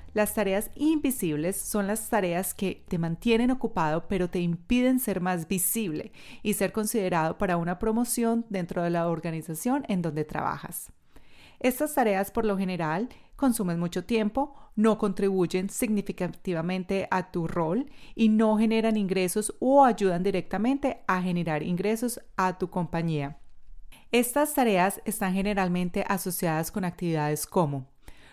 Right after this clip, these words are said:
programar, organizar actividades como el morning tea, la media mañana para el equipo donde trabajas, comprar los cafés para la reunión de la empresa, ofrecerte a tomar notas en la junta directiva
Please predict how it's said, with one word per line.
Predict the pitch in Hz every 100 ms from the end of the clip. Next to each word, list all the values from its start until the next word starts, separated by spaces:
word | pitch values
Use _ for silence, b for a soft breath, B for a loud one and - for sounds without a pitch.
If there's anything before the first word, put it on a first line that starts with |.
| b
programar, | 208 175 175 180 185 190 -
organizar | 196 180 175 175 156
actividades | 156 202 170 151 151
como | 202 175 165 156 151 -
el | 180 165 160 156 151 151
morning | 156 170 160 165 175
tea, | 175 196 196
la | 180
media | 170 180
mañana | 170 160 151 165
para | 180
el | 165
equipo | 147 - 196 196 190
donde | 170 156
trabajas, | 160 165 202 202 208 202 -
comprar | 170 170 156
los | 156 165 -
cafés | 180 - 156 147 -
para | 170
la | 170 170
reunión | 170 151 156 160 151 147
de | 160 165 165 160
la | 151
empresa, | 143 - 220 220 220 214 208 B B B
ofrecerte | 233 226 190 - 175 170 185 185 190
a | 180
tomar | 180 160 151
notas | 165 190 190 180 175 175
en | - 180
la | 160
junta | 156 147
directiva | 170 160 - 233 233 220 214